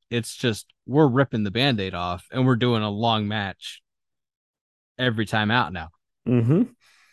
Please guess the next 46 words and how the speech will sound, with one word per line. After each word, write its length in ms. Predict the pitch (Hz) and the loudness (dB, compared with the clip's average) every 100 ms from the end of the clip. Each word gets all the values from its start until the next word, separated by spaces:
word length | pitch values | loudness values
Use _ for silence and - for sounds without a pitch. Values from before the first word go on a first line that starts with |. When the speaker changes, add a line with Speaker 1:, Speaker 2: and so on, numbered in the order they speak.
| _ - | _ -2
Speaker 1:
I, 200 | 147 175 _ _ - | 0 0 _ _ -2
I 100 | 180 | 2
don't, 180 | 226 - _ | 2 0 _
I 80 | 165 | -2
don't 100 | 196 | 0
necessarily 440 | 175 160 - 143 101 | 0 -2 0 -2 0
hate 260 | 127 180 | 0 2
it. 140 | 254 - _ _ _ _ _ | 0 -4 _ _ _ _ _
I 120 | - 139 | -4 -2
just 180 | 139 | -2
think 160 | - 131 | -4 -4
it's, 180 | 117 - 135 | -4 -4 -4
it's 160 | 135 - | -4 -2
interesting 480 | 127 - 123 - 107 | -4 -4 -6 -4 -4
the 100 | 101 | -4
way 200 | 98 98 | -4 -4
that 140 | 98 | -6
they 120 | 95 92 | -8 -8
just 220 | 101 - | -10 -12
decided, 380 | - 110 98 85 | -4 -4 -4 -6
"Okay, 280 | 120 127 | -4 -2
well, 260 | 110 107 117 | -2 -2 -2
we're 180 | 113 117 | -4 -6
just 180 | 135 - | -6 -6
gonna 180 | 123 95 | -4 -4
do 200 | 107 92 | -4 -6
this." 400 | 85 80 - - - | -8 -12 -16 -12 -10
<laughs> 420 | 131 - _ - | -10 -12 _ -6
'Cause 140 | 123 | -4
usually 420 | 117 180 180 151 | -2 -2 0 0
there's 220 | 131 117 107 | 0 0 -4
a 60 | |
period 440 | - 120 107 101 92 | -4 -2 -2 -2 -4
where 400 | 95 92 92 - _ _ _ _ _ _ - | -4 -4 -6 -10 _ _ _ _ _ _ 0
they 160 | 120 | 0
slowly 680 | - - 117 110 101 98 95 | 0 -4 0 0 0 -2 -6
try 320 | - 107 95 | -4 -2 0
to 80 | 92 | -2
re-educate 760 | 92 95 85 85 107 - 82 | -4 -4 -6 -8 -10 -8 -10
the 140 | - 90 | -8 -8
audience, 520 | 82 80 80 80 - | -8 -8 -12 -14 -12
and 80 | 95 | -12
it's 140 | - | -6
like, 120 | 113 | -2
Speaker 2:
Mm-hmm. 200 | 107 98 | -2 0
Speaker 1:
no, 220 | 113 120 | 0 0